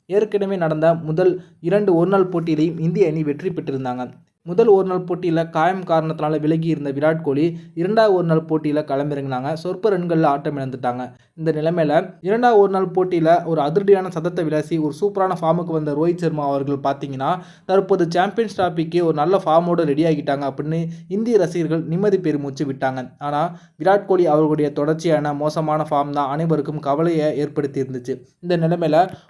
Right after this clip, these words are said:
மூன்றாவது ஒருநாள் போட்டியில தற்போது துவக்க ஆட்டக்காரரா களமிறங்கின ரோஹித் சர்மா ஒரு ரன்ல ஆட்டம் இழக்க, சுப்மன் கில்லோடு களமிறங்கின விராட் கோலி அவர்கள் பார்த்தீங்கன்னா, சூப்பரா வந்து விளையாண்டாங்க. ஐம்பத்தி ஐந்து பந்துகள்ல ஏழு பவுண்டரி, ஒரு சிக்ஸரோடு ஐம்பத்தி இரண்டு ரன்களை வந்து குவிச்சிருந்தாங்க.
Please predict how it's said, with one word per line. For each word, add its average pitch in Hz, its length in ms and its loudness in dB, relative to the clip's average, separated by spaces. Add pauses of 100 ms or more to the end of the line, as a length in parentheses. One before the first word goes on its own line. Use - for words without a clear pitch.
மூன்றாவது 226 440 4
ஒருநாள் 175 360 4
போட்டியில 165 480 0
தற்போது 160 440 0
துவக்க 185 320 0
ஆட்டக்காரரா 160 540 2
களமிறங்கின 147 500 -2
ரோஹித் 165 240 0
சர்மா 147 280 -4
ஒரு 170 360 0
ரன்ல 170 120 4
ஆட்டம் 151 340 0
இழக்க, 143 500 -2 (120)
சுப்மன் 226 440 -4
கில்லோடு 175 420 2
களமிறங்கின 151 680 0 (220)
விராட் 208 280 4
கோலி 202 220 6
அவர்கள் 156 400 4
பார்த்தீங்கன்னா, 160 520 0 (120)
சூப்பரா 226 320 4
வந்து 160 200 2
விளையாண்டாங்க. 139 440 0 (100)
ஐம்பத்தி 175 380 -2
ஐந்து 165 320 0
பந்துகள்ல 156 500 0
ஏழு 170 260 0
பவுண்டரி, 160 380 2
ஒரு 160 160 0
சிக்ஸரோடு 160 520 0
ஐம்பத்தி 175 400 -2
இரண்டு 165 320 0
ரன்களை 151 240 -2
வந்து 147 180 -4
குவிச்சிருந்தாங்க. 139 580 -4